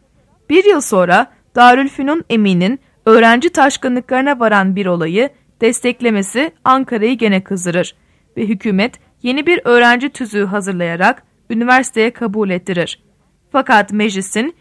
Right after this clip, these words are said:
hükümetin ve Ankara basınının üniversiteden şikayeti yalnızca böyle ufak tefek olaylarla kalmaz.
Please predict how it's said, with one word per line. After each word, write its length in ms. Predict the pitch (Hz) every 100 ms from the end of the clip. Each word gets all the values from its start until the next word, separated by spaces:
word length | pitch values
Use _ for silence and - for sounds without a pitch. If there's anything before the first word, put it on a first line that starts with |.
| _ _
hükümetin 680 | 240 - 208 180 180 220 277 _ _
ve 100 | 214
Ankara 520 | - 302 330 349 302
basınının 560 | 214 208 202 175 175 240 _ _
üniversiteden 680 | 233 233 240 294 - 240 202
şikayeti 760 | 196 196 202 175 156 - 220 269 _ _ _
yalnızca 560 | 277 320 320 302 302 262
böyle 200 | 269 285
ufak 420 | 254 - 277 -
tefek 380 | 247 226 214 -
olaylarla 580 | 214 196 190 180 202 226
kalmaz. 580 | 214 180 175 165 -